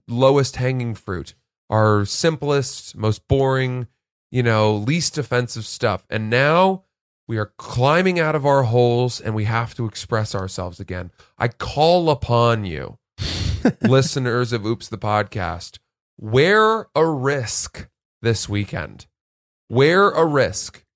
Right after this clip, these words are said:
Speaker 1: and see what it does for you. People get excited. People try to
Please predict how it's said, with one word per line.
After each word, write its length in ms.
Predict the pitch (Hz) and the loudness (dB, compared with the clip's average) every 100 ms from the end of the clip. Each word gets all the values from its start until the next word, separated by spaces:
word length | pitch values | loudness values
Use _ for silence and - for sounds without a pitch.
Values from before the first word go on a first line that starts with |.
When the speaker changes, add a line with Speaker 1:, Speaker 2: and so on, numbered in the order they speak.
| _ _ _ - | _ _ _ -6
Speaker 1:
and 160 | 135 | -4
see 260 | 131 196 220 | -2 -2 0
what 140 | 247 | 2
it 100 | 247 | 2
does 260 | 202 220 214 | 2 2 0
for 140 | 147 | -6
you. 280 | 120 60 - _ _ _ _ - | -4 -6 -10 _ _ _ _ 0
People 540 | 202 226 277 277 190 | 2 4 2 2 -2
get 320 | - 185 226 - | 0 2 2 -4
excited. 920 | 135 - - - - 185 175 110 - - _ _ _ _ _ _ | -14 -10 -6 -6 -2 0 0 -2 -6 -18 _ _ _ _ _ _
People 340 | 135 135 151 135 | 0 4 4 2
try 340 | - 123 110 | -2 2 2
to 260 | 117 127 | 4 0